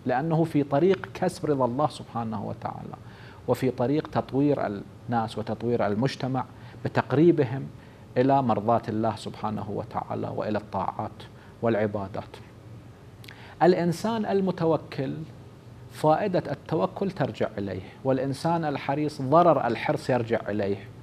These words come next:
الإنسان المتوكل مرتاح البال، لأنه يقول: "إني عملت فيما أتمكن، وفيما لا أتمكن أوكلت أمري إلى الله ونعم بالله".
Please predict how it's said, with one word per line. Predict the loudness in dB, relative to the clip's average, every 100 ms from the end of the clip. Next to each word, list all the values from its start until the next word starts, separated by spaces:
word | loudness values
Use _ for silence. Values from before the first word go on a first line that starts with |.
| -18 -18 -18 -18 0
الإنسان | 4 4 2 2 2
المتوكل | 2 0 0 2 0 0 -2
مرتاح | 0 0 4 6 6 4
البال، | 0 0 -2 -6 -12 -18 -20 -18 -18 -12 2
لأنه | 4 6 4 2 0 -2
يقول: | -4 0 0 2
"إني | 0 2 2
عملت | 2 2 2 0 -6 -14 -16 -18 -4
فيما | -2 0 -2
أتمكن، | -2 0 0 -2 -4 -4 -4 -10 -16 -18 -16 -16 -2 6
وفيما | 6 8 6 8
لا | 8 8 8
أتمكن | 4 4 2 0 -2
أوكلت | 2 2 4 2 2
أمري | 0 2 4 4
إلى | 4
الله | 2 2 4
ونعم | 4 6 4 6
بالله". | 6 6 4